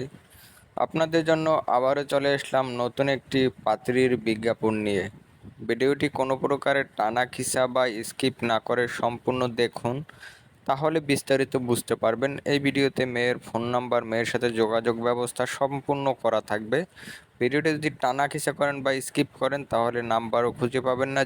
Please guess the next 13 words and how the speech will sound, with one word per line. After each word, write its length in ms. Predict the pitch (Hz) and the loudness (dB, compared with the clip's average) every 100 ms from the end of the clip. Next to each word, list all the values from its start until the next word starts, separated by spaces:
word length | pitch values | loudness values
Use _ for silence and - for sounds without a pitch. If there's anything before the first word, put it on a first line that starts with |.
| 117 | 2
যোগাযোগও 500 | 113 117 113 107 107 | 2 2 0 0 -2
করতে 320 | - 101 - | -2 -4 -4
পারবেন 380 | - 98 95 95 85 | 0 0 0 -2 -4
না। 80 | - - - _ _ - - - _ _ | -6 -10 -20 _ _ -20 -20 -20 _ _
হ্যাঁ 220 | - 123 113 | -6 -2 -2
বন্ধুরা, 380 | 117 117 135 139 131 | -2 0 2 2 0
আজকের 320 | - - 151 143 | -2 -2 -2 0
মেয়ের 220 | 139 139 131 | 0 0 0
নাম 120 | 127 135 | 0 0
হচ্ছে 260 | 143 - 143 - | -2 -2 -2 -2
শিমলা 460 | - 131 131 131 135 | 0 0 0 2 2
আক্তার 380 | 131 - - 127 127 | 2 0 0 0 0
সাথী। 380 | - 113 - 101 | -2 -2 -2 -4